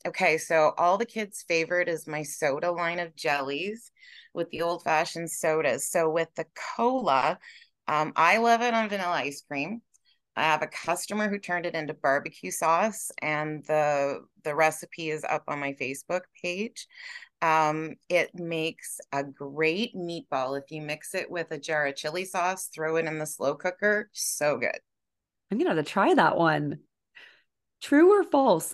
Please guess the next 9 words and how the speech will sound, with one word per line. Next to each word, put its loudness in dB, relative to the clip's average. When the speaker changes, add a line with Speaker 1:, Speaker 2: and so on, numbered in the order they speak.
Speaker 2:
there 6
was 4
a 4
canning 2
jar 4
shortage 0
in -2
twenty -2
twenty-one? 0